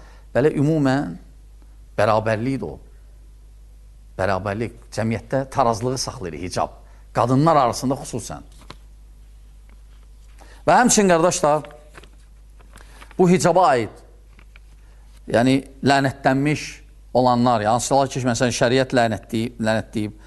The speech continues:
Həmçinin, məsələn, lənətlənən qadına aid olan məlunlardan həmçinin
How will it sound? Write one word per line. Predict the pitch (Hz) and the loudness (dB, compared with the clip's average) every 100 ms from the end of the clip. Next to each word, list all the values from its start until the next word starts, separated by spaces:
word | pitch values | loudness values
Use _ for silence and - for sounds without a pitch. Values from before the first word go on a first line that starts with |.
| - - - | -20 -4 0
Həmçinin, | 247 - 190 | 2 2 2
məsələn, | 180 202 180 160 | 2 2 2 2
lənətlənən | 160 160 151 - 160 190 175 - - - - - | 2 0 0 -4 -2 0 -2 -10 -20 -20 -20 -4
qadına | 156 147 165 190 139 | 0 2 4 4 4
aid | 123 | 2
olan | 127 135 127 - - - - 131 | 0 0 -2 -10 -20 -20 -8 0
məlunlardan | 143 143 139 139 135 160 | 2 2 2 0 0 -2
həmçinin | 151 165 - 165 185 | -4 -6 -6 -8 -8